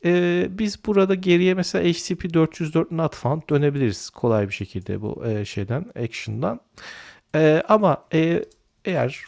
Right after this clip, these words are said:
bulduysa da o zaman işte okey döneceğiz. Pardon, şuna gerek yok. E, okey. Lighthouse, e, diyebiliriz. Tabii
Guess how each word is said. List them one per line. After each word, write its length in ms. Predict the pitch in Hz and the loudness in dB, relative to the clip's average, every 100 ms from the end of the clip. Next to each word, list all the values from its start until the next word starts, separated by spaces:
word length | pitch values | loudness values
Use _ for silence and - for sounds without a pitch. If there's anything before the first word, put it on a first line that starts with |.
| _ - | _ -4
bulduysa 540 | 190 180 147 - 101 | -2 0 0 0 -2
da 320 | 175 233 233 - | 0 -2 -4 -8
o 80 | 170 | -4
zaman 360 | 123 165 208 - | 0 0 -2 -6
işte 220 | - 233 | -8 -2
okey 360 | 208 - 143 120 | -2 2 2 4
döneceğiz. 560 | 107 98 98 - - - | 0 -2 -4 -6 -10 -6
Pardon, 340 | 110 104 - | -6 -6 -10
şuna 300 | - - - | -12 -14 -10
gerek 380 | 110 101 95 - | -6 -6 -8 -6
yok. 300 | 170 170 - - _ - - - - _ - | -6 -6 -14 -20 _ -20 -20 -20 -20 _ -6
E, 180 | 120 113 - | -4 -4 -2
okey. 680 | 156 - 131 135 170 - - - _ _ _ _ _ _ _ _ - | -2 0 0 -2 -2 -10 -20 -20 _ _ _ _ _ _ _ _ -2
Lighthouse, 600 | 151 127 - 117 165 - - - - - - _ _ _ _ _ _ _ _ _ _ _ _ | 0 0 2 0 0 -6 -14 -14 -14 -16 -18 _ _ _ _ _ _ _ _ _ _ _ _
e, 280 | 135 131 135 180 | -2 0 0 0
diyebiliriz. 580 | 151 147 117 101 - | 0 0 -2 -4 -8
Tabii 400 | - 131 123 147 | -4 -4 -2 -6